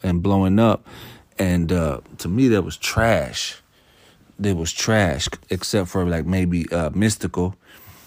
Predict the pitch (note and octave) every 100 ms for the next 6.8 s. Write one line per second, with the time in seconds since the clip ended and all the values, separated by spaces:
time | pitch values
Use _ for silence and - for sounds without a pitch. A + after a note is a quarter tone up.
0 | - _ _ _ - E2 E2 D#2 - F2
1 | D2+ F#2+ F2+ F2 F#2 F2+ E2 F#2+ F2+ F2
2 | E2 E2 D#2+ D#2+ A2 B2 A2 G2+ F#2+ F#2
3 | F2 F2 F2+ D#2 - A2 G#2+ F2 E2+ -
4 | F2+ A2 A#2+ A#2 G2+ - A2 F#2+ E2+ G#2+
5 | A#2 G#2 A2+ A2 A2+ G2+ A#2+ A2 G#2 -
6 | A2 G#2 - G#2+ F#2 E2+ F2 F#2+